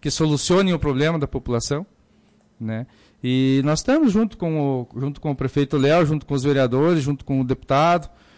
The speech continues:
ah, buscando aí uma melhoria, caso, caso eles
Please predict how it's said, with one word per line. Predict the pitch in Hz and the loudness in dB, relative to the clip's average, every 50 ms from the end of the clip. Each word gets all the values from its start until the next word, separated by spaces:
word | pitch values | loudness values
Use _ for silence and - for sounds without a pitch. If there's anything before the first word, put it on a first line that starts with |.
| - _ _ _ - | -20 _ _ _ -6
ah, | 127 123 127 127 131 127 127 127 127 127 127 | -2 0 2 2 2 2 2 4 2 2 2
buscando | 123 143 151 - - - 147 156 165 170 151 156 | 2 0 0 0 0 2 2 2 2 2 2 2
aí | 143 139 139 143 147 151 | 4 4 4 4 4 4
uma | 156 156 156 156 | 2 2 2 2
melhoria, | 160 160 170 180 175 170 185 160 123 | 2 2 2 2 2 4 2 2 2
caso, | - - 120 120 131 123 117 127 127 123 117 113 104 82 - - _ - | 0 0 0 0 0 0 -2 -2 -2 -2 -2 -4 -8 -10 -12 -18 _ -12
caso | - 123 123 131 123 117 123 | -4 -2 0 0 0 2 0
eles | 120 120 117 120 127 123 120 117 107 101 - - - - | 2 2 2 2 2 2 2 0 -2 -4 -8 -10 -12 -14